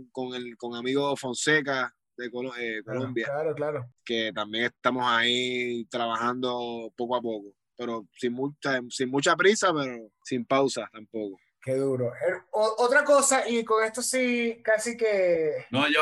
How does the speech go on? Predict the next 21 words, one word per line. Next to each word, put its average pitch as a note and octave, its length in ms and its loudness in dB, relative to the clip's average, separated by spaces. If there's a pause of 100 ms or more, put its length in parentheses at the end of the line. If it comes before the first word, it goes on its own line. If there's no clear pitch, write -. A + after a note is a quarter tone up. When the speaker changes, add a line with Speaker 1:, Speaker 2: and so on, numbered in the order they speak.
(120)
Speaker 3:
yo C#3+ 140 0
tengo, D#3 180 0
a C#3+ 80 0
mí C3 120 10
me C#3+ 140 2
falta D#3+ 280 0
la E3 120 0
pregunta A#2+ 500 -2
Speaker 2:
yo, G#3 100 4
Speaker 3:
extraña. A3 220 2
Speaker 2:
yo G#3+ 120 6
voy A#3 120 8
a C4 40 8
hacer C4+ 320 6
esta C4 180 2
y A#3 40 6
después, G#3 400 4
y G#3 80 2
Speaker 3:
<laughs> - 0 -
Speaker 2:
después G3 340 2
meto A3 220 -2